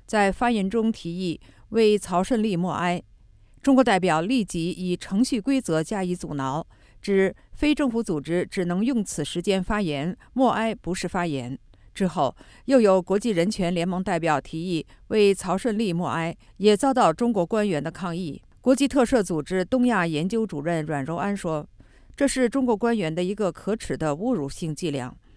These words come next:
不仅表现当局完全无视曹顺利的生命，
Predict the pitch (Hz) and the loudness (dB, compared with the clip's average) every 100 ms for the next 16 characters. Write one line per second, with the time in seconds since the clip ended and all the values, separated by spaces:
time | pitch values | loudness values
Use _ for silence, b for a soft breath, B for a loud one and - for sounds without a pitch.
0 | b - 277 233 226 170 147 202 160 196 | b -2 2 4 4 2 0 -2 -2 -2
1 | 196 165 175 165 202 262 208 196 175 - | -2 -2 -4 -2 -2 0 -2 -4 -6 -4
2 | 196 165 - 160 233 190 190 156 - 202 | -4 -4 -4 -6 -4 -4 -4 -6 -6 -6
3 | 208 160 | -4 -6